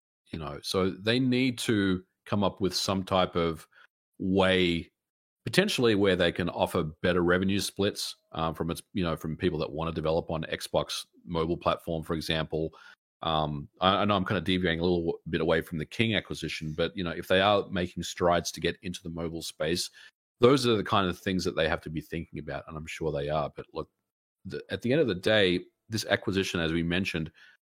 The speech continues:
it's not just about Call of Duty on, on console. There is a lot here. There's a lot of meat on the bone, as we mentioned, and mobile probably is one third of, of, of the, you know, of the meat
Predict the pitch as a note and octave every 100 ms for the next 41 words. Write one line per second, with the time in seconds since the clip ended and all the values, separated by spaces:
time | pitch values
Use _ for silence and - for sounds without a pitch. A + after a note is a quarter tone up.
0 | _ _ _ - - A#2 - F2+ G2 F2
1 | D#2 - F2+ D2+ E2+ E2 D2+ - D#2+ D#2
2 | D#2+ E2+ - F2+ - D2+ D2+ D#2 D2+ D2+
3 | E2 D#2 D#2+ E2 - D#2+ D2+ D#2 D#2+ E2+
4 | F2 E2 F2+ F#2 F2+ E2 D#2+ D#2 D#2 D2+
5 | D#2 D2+ D#2 - D2 - D#2 F2 F2+ E2
6 | D#2+ F2+ E2+ E2 D#2+ D#2+ E2 G2+ F#2 G2+
7 | A2 F#2 D#2+ - _ _ _ - F2+ E2
8 | - F2 F2+ F#2 F#2+ F2+ - F#2 F2+ D#2+
9 | F#2 F#2+ F#2 A2+